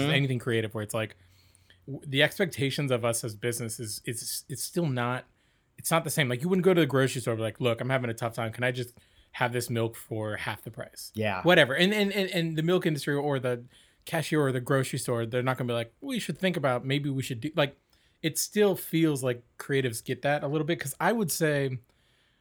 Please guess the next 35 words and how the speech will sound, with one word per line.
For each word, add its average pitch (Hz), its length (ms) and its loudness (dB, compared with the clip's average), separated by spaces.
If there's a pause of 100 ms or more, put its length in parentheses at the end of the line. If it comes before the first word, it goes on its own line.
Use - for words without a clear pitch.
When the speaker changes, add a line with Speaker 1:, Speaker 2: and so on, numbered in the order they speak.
(320)
Speaker 2:
I 180 120 6
don't 185 300 4
think 156 160 0
we 151 80 2
should 143 160 2
have 139 140 -2
to 135 80 -4
feel 139 180 -4
guilty 127 680 -2 (560)
because 123 300 0
our 120 80 2
services, 135 560 -2 (140)
we 131 120 -8
still 143 200 -4
render 123 440 0 (100)
important, 123 560 -6
valuable 113 420 0
<laughs> - 0 -
services. 175 640 0 (280)
And 135 100 0
I 160 100 6
think 202 220 4
if 170 100 2
it's 165 140 -2
in 147 60 6
a 143 40 2
market 143 260 4
that 127 160 2
needs 127 220 -4
it 147 80 -8
now 135 160 -2
more 131 180 0
than 131 100 -2
ever, 180 260 4
like, 139 240 0